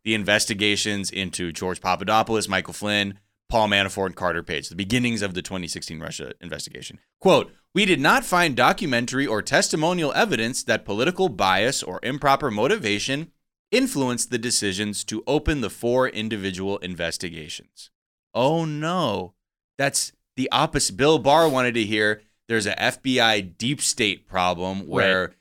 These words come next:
Speaker 1: Democrats are wielding their law enforcement abilities to smear this president and wiretap and all this.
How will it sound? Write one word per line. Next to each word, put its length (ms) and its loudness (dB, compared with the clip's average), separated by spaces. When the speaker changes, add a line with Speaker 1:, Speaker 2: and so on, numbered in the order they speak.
Speaker 1:
Democrats 800 2
are 180 0
wielding 480 -2
their 180 2
law 220 0
enforcement 460 -4
abilities 460 -4
to 180 -10
smear 500 2
this 160 0
president 640 -4
and 180 -8
wiretap 680 0
and 80 -6
all 100 -2
this. 280 -4